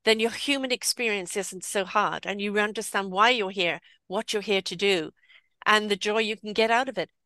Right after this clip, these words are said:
It does not mean, though, that you don't go through difficulties.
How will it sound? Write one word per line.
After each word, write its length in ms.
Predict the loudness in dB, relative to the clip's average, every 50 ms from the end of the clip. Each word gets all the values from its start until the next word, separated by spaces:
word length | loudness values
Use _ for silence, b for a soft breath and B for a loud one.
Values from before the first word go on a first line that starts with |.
| _ -8
It 180 | -8 -8 -4 4
does 260 | 6 6 6 6 2
not 180 | -2 -4 -4 0
mean, 220 | 4 4 4 4 4
though, 160 | 2 2 2
that 200 | 0 -4 -8 -6
you 60 | -4
don't 200 | 0 0 0 0
go 100 | 0 -4
through 140 | -4 -4 -4
difficulties. 760 | -6 -6 -6 -6 -8 -6 -6 -6 -4 -4 -8 -8 -8 -12 -14